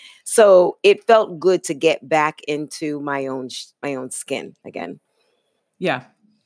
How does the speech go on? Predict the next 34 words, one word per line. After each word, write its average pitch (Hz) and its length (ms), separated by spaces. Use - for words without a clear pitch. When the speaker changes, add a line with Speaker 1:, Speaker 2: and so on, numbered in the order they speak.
Speaker 2:
for 196 160
sure. 190 460
I 196 60
mean, 190 120
I 190 80
think 214 220
that's 202 160
what 190 120
so 196 160
Speaker 1:
Right. 190 60
Speaker 2:
many 190 220
of 170 80
us 165 180
are 165 80
missing 156 340
right 147 240
now, 156 380
right? 151 340
I 170 40
mean, 160 200
in 170 180
a, 165 140
in 175 140
a, 175 140
in 180 140
another 180 480
way, 165 380
the 165 400
country 165 500
is 151 160
going 156 320
through 170 320
an 147 80
experience, 160 800